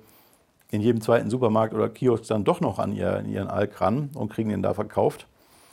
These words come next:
Ähm, aber wenn man eben Läden hat, die ihre Lizenz verlieren können und wo auch drauf geachtet wird und wo auch ge-, äh, ab und zu mal getestet wird, ja, ob die sich daran halten,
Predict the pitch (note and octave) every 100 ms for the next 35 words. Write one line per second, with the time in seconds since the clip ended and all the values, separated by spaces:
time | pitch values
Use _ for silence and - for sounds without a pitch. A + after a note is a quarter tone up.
0 | - - - - _ - A#2+ A#2 A#2 A2+
1 | - - _ _ _ B2+ C3 C3 E3 C3+
2 | B2+ B2+ F3 B2+ B2+ - - - _ A#2
3 | C#3 A#2 A2+ A2 - C4 - - G#2+ F#2+
4 | - F2+ F2 - _ _ _ A#2+ B2 A#2+
5 | A#2 A2 - - - - C3+ - F#2 G2+
6 | A2+ - A#2 - A2 G#2 - A#2 - -
7 | A2+ B2 - - B2+ B2+ A2+ - A2+ G#2+
8 | G#2+ G#2+ - G#3+ G#3+ A#2 G2+ F2+ A#2 C3
9 | A2+ A2 G#2+ A2+ G2 G2 E3+ - C#3 D3